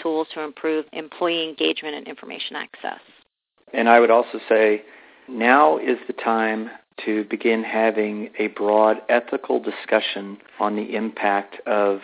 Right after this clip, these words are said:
Speaker 2: intelligent automation to business, to society,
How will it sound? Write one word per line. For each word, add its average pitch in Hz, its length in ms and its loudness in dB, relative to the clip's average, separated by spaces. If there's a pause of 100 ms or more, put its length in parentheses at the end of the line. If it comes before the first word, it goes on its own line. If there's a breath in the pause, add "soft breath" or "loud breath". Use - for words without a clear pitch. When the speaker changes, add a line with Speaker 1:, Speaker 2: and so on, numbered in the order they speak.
(120)
Speaker 2:
intelligent 113 760 -2
automation 104 880 -2 (120)
to 98 420 0 (280)
business, 123 380 -2 (260)
to - 80 -6 (180)
society, 110 640 0